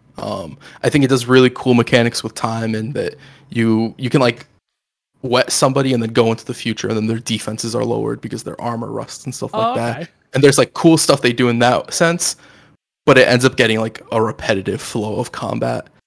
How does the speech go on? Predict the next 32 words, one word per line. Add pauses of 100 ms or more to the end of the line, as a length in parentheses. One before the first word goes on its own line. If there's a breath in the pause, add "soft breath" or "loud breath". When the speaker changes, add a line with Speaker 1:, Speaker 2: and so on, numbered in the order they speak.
(260)
Speaker 1:
and
it
ends
up
feeling
a
little
bit
tedious.
I'm
gonna
put
some
more
time
into
it, (360 loud breath)
uh,
so
I'm
not
too
sure
where
I
stand
on
it,
but
so
Speaker 2:
Yeah.
Speaker 1:
far,